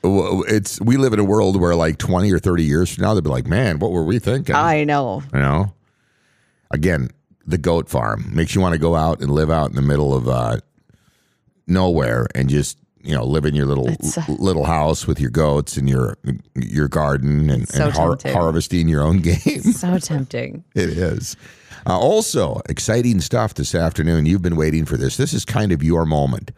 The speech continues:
Speaker 2: Well,
Speaker 1: Thi-
Speaker 2: that's, it's not my moment.
Speaker 1: It is because,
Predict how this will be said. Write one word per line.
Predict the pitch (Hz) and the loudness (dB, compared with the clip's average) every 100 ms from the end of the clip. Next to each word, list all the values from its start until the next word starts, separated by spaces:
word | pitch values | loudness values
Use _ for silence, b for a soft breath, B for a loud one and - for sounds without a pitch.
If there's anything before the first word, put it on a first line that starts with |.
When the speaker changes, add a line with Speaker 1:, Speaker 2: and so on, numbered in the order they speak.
| - - | -14 -4
Speaker 2:
Well, | 254 - | 0 0
Speaker 1:
Thi- | |
Speaker 2:
that's, | 403 453 - - | 0 -4 -10 -10
it's | 269 - - | -10 -6 -4
not | 202 160 143 | -2 -2 -4
my | 131 135 135 | -4 -2 -2
moment. | 123 127 113 110 - 190 - | -2 -4 -8 -8 -8 -8 -2
Speaker 1:
It | 143 | 2
is | 185 104 | 2 2
because, | - 107 | 0 0